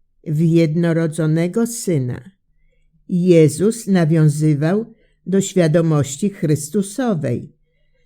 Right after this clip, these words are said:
która ukryta jest w każdej duszy,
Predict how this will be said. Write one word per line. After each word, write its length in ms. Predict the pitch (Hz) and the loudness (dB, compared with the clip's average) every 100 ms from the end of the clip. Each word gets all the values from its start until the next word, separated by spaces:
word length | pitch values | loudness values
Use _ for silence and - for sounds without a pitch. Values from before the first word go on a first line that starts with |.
| _ _ | _ _
która 400 | - - 208 175 | -4 4 6 4
ukryta 640 | 160 147 151 208 269 - 165 | 0 -4 -2 0 -2 -2 -2
jest 360 | 139 123 - | -2 -4 -8
w 100 | - | -14
każdej 640 | - 151 156 165 208 247 | -4 0 0 2 0 0
duszy, 600 | 240 247 175 - - - | 0 -2 -2 -4 -12 -14